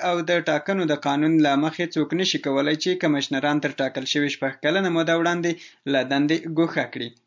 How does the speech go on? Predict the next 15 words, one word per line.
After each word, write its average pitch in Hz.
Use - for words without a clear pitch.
بل 160
پلو 160
بیا 165
د 165
ټاکنیزو 156
اصلاحاتو 151
کمیسیون 147
ویلي 160
چې 165
ولسمشر 175
د 165
تقنیني 175
فرمان 147
له 135
مخې 151